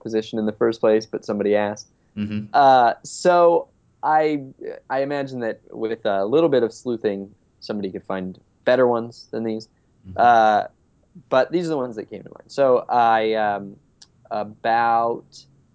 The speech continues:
Speaker 1: a month and a half ago or so, I did a What You Need to Know. You know, What You Need to
Speaker 2: Mm-hmm.
Speaker 1: Know is the, uh, the recap of the day's, the previous day's events,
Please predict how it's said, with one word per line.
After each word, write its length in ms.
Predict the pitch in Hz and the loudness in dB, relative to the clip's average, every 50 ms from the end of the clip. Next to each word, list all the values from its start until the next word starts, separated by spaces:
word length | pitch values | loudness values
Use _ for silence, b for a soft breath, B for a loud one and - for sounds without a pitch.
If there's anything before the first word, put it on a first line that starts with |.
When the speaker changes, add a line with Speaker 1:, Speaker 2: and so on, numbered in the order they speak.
| _ _ _ _ _ _ _ _ _ _ | _ _ _ _ _ _ _ _ _ _
Speaker 1:
a 80 | - 98 | -16 -14
month 340 | 104 110 113 120 131 135 - | -10 -6 -6 -6 -6 -4 -4
and 100 | 123 123 | -4 -2
a 80 | 120 117 | -2 -4
half 300 | 120 131 135 160 160 - | -6 -4 -6 -6 -4 -6
ago 460 | 175 175 175 175 170 175 175 180 180 _ _ | -6 -4 -2 -2 -2 -2 -4 -6 -12 _ _
or 100 | 156 156 | -6 -6
so, 540 | - - - 175 170 170 170 175 175 175 _ _ _ _ _ _ _ _ | -6 -4 -2 0 2 2 2 0 -2 -4 _ _ _ _ _ _ _ _
I 140 | - 123 117 | -2 -2 -2
did 320 | 117 120 123 120 120 117 | -2 0 0 2 2 4
a 480 | 120 113 110 110 107 107 107 104 101 104 _ _ _ _ _ _ | 2 2 4 2 2 2 0 0 -4 -6 _ _ _ _ _ _
What 240 | - 113 123 127 - | -2 0 0 0 0
You 160 | 135 131 131 | 0 -2 -2
Need 280 | 131 131 127 127 127 120 | -2 -2 -4 -4 -6 -6
to 80 | 131 | -4
Know. 340 | 123 113 110 120 139 156 156 | -4 -2 -2 -2 -2 -2 -4
You 160 | 160 151 135 | -6 -4 -2
know, 160 | 127 127 123 123 | 0 2 2 4
What 180 | 120 117 - | 2 2 0
You 100 | 95 120 | -2 -4
Need 140 | 117 113 113 | -4 -4 -4
to 60 | 110 | -4
Speaker 2:
Mm-hmm. 180 | 113 110 107 107 | -4 -6 -8 -8
Speaker 1:
Know 60 | 110 | -14
is 120 | 110 - - | -20 -16 -8
the, 220 | - 104 101 101 | -6 -4 -2 -2
uh, 220 | 98 95 92 95 104 | -2 -2 -4 -6 -2
the 140 | 110 123 | 0 2
recap 440 | 131 151 175 175 - 175 156 143 - | 4 4 4 4 2 0 0 0 -2
of 120 | 135 120 120 | -6 -8 -8
the 80 | 117 | -8
day's, 580 | 104 107 107 107 107 104 104 101 - - - _ _ | -4 -2 -2 -2 -2 -4 -6 -8 -12 -18 -20 _ _
the 80 | _ 131 | _ -18
previous 340 | - - 139 120 113 107 101 | -8 -6 -6 -4 -4 -8 -8
day's 220 | _ - 98 98 101 | _ -8 -8 -8 -8
events, 320 | 98 95 95 95 107 - | -10 -12 -12 -12 -14 -18